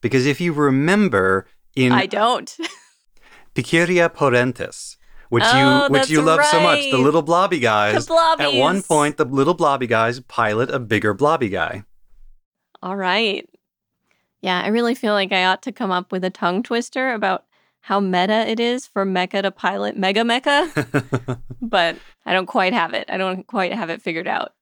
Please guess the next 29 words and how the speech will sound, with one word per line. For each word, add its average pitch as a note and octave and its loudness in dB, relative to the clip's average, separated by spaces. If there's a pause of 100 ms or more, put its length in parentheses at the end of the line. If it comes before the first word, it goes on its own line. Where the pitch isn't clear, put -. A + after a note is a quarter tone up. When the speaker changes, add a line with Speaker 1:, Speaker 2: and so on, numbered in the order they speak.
(580)
Speaker 1:
I B2+ 0
actually A#2+ 0
find G2+ -4
the G2+ -8
introduction G#2 -4
of F2 -10
the G2+ -4
Mecha F#2 -2
Knights F2+ -6
in G2+ -4
this F#2 -4
context F#2 -6
to A2 -16
be G2 -8 (260)
incredibly A2 -2
funny, D2+ -10 (120)
'cause C#3 -2
you C#3+ 0
have E3 0
this E3+ -6
new C3 2
branch G#2+ -2
that G#2+ -4
comes B2+ -2
off A#2 0
of G2+ -4
the F#2+ -6
Gundam F#2 -2
tree, B2 0